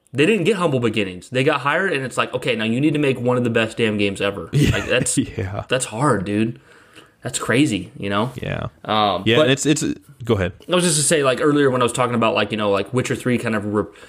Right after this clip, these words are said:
Speaker 1: replaced Inquisition in my mind, like, in, in a sense, and that's what I mean by dog eat dog as far as, like, consumers go. Like, if, if we play Halo Infinite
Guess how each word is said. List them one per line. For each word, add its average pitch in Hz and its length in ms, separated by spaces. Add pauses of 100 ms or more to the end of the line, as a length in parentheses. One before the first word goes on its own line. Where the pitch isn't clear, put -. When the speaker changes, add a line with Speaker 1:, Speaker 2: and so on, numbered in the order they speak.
(380)
Speaker 1:
replaced 117 720 (400)
Inquisition 117 720
in 110 100
my 98 140
mind, 95 320
like, - 200
in, 98 140
in 107 160
a 107 60
sense, 95 320
and 95 160 (400)
that's 113 180
what 127 80
I 110 60
mean 110 160
by 104 100
dog 107 260
eat 101 140
dog 104 300
as 101 80
far 107 180
as, 98 100
like, 98 140
consumers 107 500
go. 101 160
Like, 92 260
if, - 200
if 127 240
we 135 80
play 151 220
Halo 131 280
Infinite 120 380